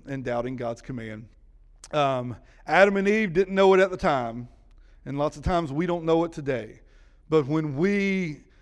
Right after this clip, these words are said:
disobey God's word, it not only affects your life, but it affects the people's lives around you. Adam and Eve disobeyed. Thousands of years later, we're here paying the price.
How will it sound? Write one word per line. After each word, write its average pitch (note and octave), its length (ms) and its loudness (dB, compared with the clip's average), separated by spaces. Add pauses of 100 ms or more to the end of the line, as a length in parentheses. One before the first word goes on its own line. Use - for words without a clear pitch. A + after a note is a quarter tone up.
(200)
disobey D#3 880 2 (460)
God's D#3 340 2
word, C3 640 0
it F#3 140 2
not F3+ 180 4
only F3 240 2
affects F3 720 0
your F#3 280 6
life, B2 540 -2 (400)
but D#3+ 140 2
it D#3 100 0
affects E3+ 380 -2
the D#3+ 80 -8
people's D3+ 360 -6
lives C3 440 -2
around B2 340 -8
you. A2+ 140 -20 (1080)
Adam E3+ 280 2
and F3 80 -2
Eve G3 220 0
disobeyed. C#3 840 -2 (560)
Thousands D3 400 -2
of C#3+ 80 -8
years D#3+ 260 0
later, D3+ 360 0
we're D3 300 0
here D3 200 -2
paying C#3 320 -4
the C3 60 -8
price. - 500 -14